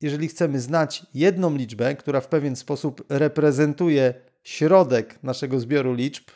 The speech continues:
to może być ta właśnie liczba. Pamiętajcie, że nie ma jednego zawsze słusznego sposobu na określenie tego, gdzie jest środek takiego zbioru danych. Możemy powiedzieć,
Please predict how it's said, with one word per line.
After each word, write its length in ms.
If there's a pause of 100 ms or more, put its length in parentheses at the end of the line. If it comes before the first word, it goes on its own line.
(260)
to 120
może 240
być 220
ta 140
właśnie 320
liczba. 320
Pamiętajcie, 640
że 140
nie 100
ma 140
jednego 600
zawsze 440
słusznego 600
sposobu 480
na 140
określenie 580
tego, 240
gdzie 200
jest 220
środek 560
takiego 380
zbioru 280
danych. 460 (340)
Możemy 320
powiedzieć, 640